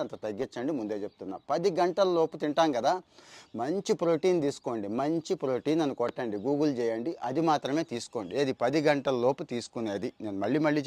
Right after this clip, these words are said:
చెప్తున్నానండి. So నిద్ర అండి, మంచి నిద్ర కూడా పోండి. ఏది ఏడెనిమిది గంటలు దున్నపోతులా పడుకోవాలంటాం చూడండి, ఆ నిద్ర అనేది ఖచ్చితంగా కంటిన్యూ చేయండి. అలాగే ఉదయాన్నే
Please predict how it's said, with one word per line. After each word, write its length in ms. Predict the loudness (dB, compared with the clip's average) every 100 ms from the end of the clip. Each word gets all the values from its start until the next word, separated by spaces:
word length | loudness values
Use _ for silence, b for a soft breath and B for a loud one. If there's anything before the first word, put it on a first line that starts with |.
| -2
చెప్తున్నానండి. 580 | 2 2 4 2 -4 -10 B B B B -2
So 80 | 0 0 -8 b b -8
నిద్ర 260 | -6 -2 2 2
అండి, 160 | 0 -8 -12 -10
మంచి 400 | -6 -6 -6 -2 0
నిద్ర 200 | 0 0 2
కూడా 160 | 2 2 0
పోండి. 280 | -4 -4 -6 -2 2
ఏది 160 | 2 2 -2 -6 -4
ఏడెనిమిది 340 | 0 0 0 0
గంటలు 360 | -2 -2 0 2 0 -2
దున్నపోతులా 640 | -2 0 0 0 -2 0 0 0
పడుకోవాలంటాం 600 | -6 -2 -2 -2 -4 -4
చూడండి, 340 | -4 -6 -6 -10 -12
ఆ 20 | -12 -8
నిద్ర 260 | -4 -2 0
అనేది 280 | 0 -2 -2 -4 -6
ఖచ్చితంగా 520 | -10 -8 -6 -2 -2 -2
కంటిన్యూ 340 | -6 -4 -6 -6
చేయండి. 280 | -10 -10 -6 -2
అలాగే 260 | 0 0 -2 -2
ఉదయాన్నే 520 | 0 2 4 2 0